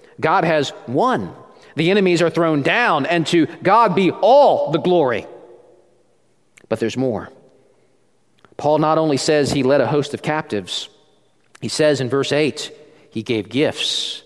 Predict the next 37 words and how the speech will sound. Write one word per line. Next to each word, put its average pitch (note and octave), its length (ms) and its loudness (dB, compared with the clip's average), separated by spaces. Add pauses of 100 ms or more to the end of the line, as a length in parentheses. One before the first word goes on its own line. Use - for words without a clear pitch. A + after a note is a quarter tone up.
(320)
to G2 100 -12
men. G2 400 -6 (1300)
And - 80 -18
for G2 80 -6
those F3 180 0
of D3+ 80 -4
you D3+ 200 0
who C#3+ 100 0
are B2 80 0
paying C3 320 -2
close C3+ 260 -2
attention, G#2+ 540 -6 (720)
you'll B2 160 -4
notice C#3+ 420 -2
that G2+ 180 -6
that A#2+ 180 -2
actually E3 400 -2
is A#2 100 -4
a G#2 80 -4
slight C#3+ 340 -4
change G2 600 -8 (320)
from A#2 100 -10
Psalm A#2+ 220 -4
sixty-eight. A2 560 -6 (960)
In D3+ 80 -4
Psalm A#3 240 0
sixty-eight, F#3+ 560 2
the D#3 80 0
victorious G#3 600 2
warrior G3 420 4
king G#3+ 340 0
receives B3+ 560 2
gifts. - 640 0 (500)
He G3+ 180 0
gets G#3+ 380 2
the A3+ 100 -2
tribute, G#3 680 -2